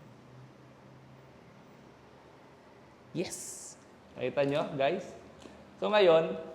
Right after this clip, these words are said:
natututo yung aso na pag may tali siya, hindi niya kailangan magwala. Very good. Sit.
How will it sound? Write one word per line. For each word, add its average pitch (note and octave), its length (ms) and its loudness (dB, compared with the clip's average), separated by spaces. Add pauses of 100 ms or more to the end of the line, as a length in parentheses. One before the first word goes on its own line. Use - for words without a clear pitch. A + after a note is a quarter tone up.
(120)
natututo G3+ 640 2
yung G3 160 4
aso C3+ 560 2 (160)
na D#3 160 2
pag F#3 160 2
may G#3 240 2
tali C#3+ 480 6
siya, A2+ 240 2 (320)
hindi E3 160 0
niya G#3 80 4
kailangan F#3+ 400 2
magwala. B2+ 480 4 (480)
Very A#2 400 8
good. E3+ 240 0 (1500)
Sit. - 400 6